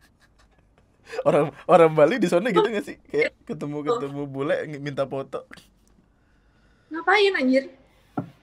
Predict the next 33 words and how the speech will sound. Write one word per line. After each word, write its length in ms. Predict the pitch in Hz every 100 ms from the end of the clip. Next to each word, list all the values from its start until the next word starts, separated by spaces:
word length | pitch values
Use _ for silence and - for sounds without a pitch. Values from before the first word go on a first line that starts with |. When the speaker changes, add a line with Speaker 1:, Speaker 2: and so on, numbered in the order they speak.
| _ -
Speaker 1:
Ya, 160 | 131
nggak 120 | 139 123
tahu. 300 | 107 120 -
Orang 180 | - 180
Jakarta 400 | 175 160 170 170
kan 140 | 254
kayak 160 | 277 339
nggak 140 | 160
pernah 160 | 160 160
ketemu 200 | 170 165
bule. 360 | 147 175 202 135 135
Di 80 |
sana 160 | 143 175
kan 160 | 170 226
kayak 180 | 190
makanan 300 | 180 170 165
sehari-hari. 640 | - 143 151 160 180 123 85 _ _ _ _ _ _ _ _ 262
Speaker 2:
Oh, 80 |
iya 160 | 262 233
juga 220 | 233 254 269
sih. 180 | 240 302 349 _ _ _ - 554 539 539 523 - _ _ _
Speaker 1:
Di, 180 | - 294 302
di, 160 | -
Speaker 2:
Nggak 160 | 277 277
pernah 260 | 294 349 403
Speaker 1:
di 60 |
Speaker 2:
sih. 100 | 415
Speaker 1:
Jakarta 360 | 392 - - 151
langka 460 | 123 98 95 110 113
tuh. 220 | 85 80 _ _ _ _ _ _ _ _ _ _ _ _ _ _ _ _ _
Speaker 2:
Nggak 220 | 262 262
pernah. 320 | 277 320 349 - _ _ _ _ _ _ _ _ _ _ _ 127
Speaker 1:
Gua, 180 | 175